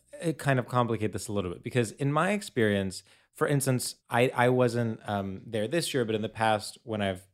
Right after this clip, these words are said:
gone to Fire Island with you, I do know that you organize that way ahead of time. And in fact, both this year and in the past, you have been the kind of point person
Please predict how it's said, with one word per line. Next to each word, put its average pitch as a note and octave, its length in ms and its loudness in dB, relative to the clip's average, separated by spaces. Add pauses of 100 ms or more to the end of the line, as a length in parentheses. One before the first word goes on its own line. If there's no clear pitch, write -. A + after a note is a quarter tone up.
gone F#2+ 180 -2
to F#2+ 60 -6
Fire F#2+ 320 -4
Island F#2 200 -4
with F#2 160 -12
you, G2 200 -4 (400)
I C#3+ 100 0
do F#3+ 240 -4
know F#3 180 4
that C#3 200 2
you C3 220 -2 (200)
organize C#3+ 540 2
that C3 420 2
way A2 240 2
ahead G2 300 0
of G2 80 -8
time. G2+ 320 -4
And B2 100 -2
in A#2 120 0
fact, E3 460 -4 (560)
both D3+ 240 4
this E3+ 260 0
year C3+ 100 4
and B2 80 4
in A#2+ 100 0
the A2+ 60 -2
past, C3+ 340 -2
you C#3+ 100 -2
have C#3 260 -4
been A#2 240 2
the A2 80 -4
kind G#2 220 -2
of - 160 -8
point - 320 -2
person F#2 540 -2